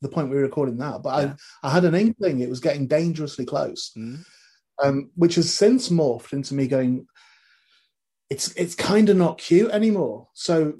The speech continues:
Speaker 1: so even the Parapod now, I'm like, um, it, I'm, I'm really glad that I'm on that pulling rank
Speaker 2: Yeah.
Speaker 1: with it, because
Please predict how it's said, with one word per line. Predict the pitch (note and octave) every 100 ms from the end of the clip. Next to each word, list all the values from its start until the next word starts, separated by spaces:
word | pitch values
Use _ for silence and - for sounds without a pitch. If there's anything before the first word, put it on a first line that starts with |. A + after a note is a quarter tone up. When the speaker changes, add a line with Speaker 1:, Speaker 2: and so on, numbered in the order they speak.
| D#3+
Speaker 1:
so | - D#3 C#3+ C3+ _ _ F#3
even | E3+ F3 E3
the | D#3
Parapod | D#3 F3 F3+ F3+ D3+
now, | C#3 B2+
I'm | B2+
like, | B2 B2 C3
um, | B2 - - - -
it, | D#3+ - -
I'm, | D#3 F3
I'm | D#3
really | E3+ G3 F3+
glad | E3 D#3+ -
that | A#2+
I'm | D3 C#3+
on | D3 C#3+ C#3
that | C3 A2+ - _ _ _ _ _ _ _
pulling | - F#3+ F3 D#3 C3+
rank | D3 D3+ G#2+ - - - _
Speaker 2:
Yeah. | A#2+ A2 F#2+ _ _ _ -
Speaker 1:
with | C#3+ C3+ -
it, | A#2 - - _ _ _ _ _ _ _ _ _
because | D#3+ - D#3+ C#3 - - -